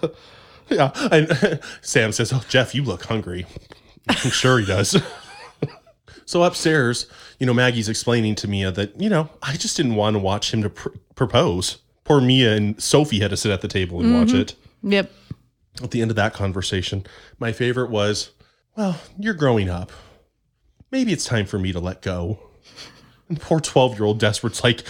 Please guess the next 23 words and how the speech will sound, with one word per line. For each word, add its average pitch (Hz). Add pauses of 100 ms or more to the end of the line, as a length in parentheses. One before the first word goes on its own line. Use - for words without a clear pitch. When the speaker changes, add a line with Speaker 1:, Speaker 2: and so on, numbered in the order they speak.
(240)
Speaker 2:
"Maybe 147
don't 123
let 131
go." 165
Speaker 1:
Not 170
quite 359
yet. 311
<laughs> 214 (2000)
Speaker 2:
So 269
Speaker 1:
Well, 277
and 233
then 220
the 196
dad, 202
of 185
course, 175
gives 175
his, 170
gives 170 (100)
Sam 196
the - (140)
wonderful 240
advice. -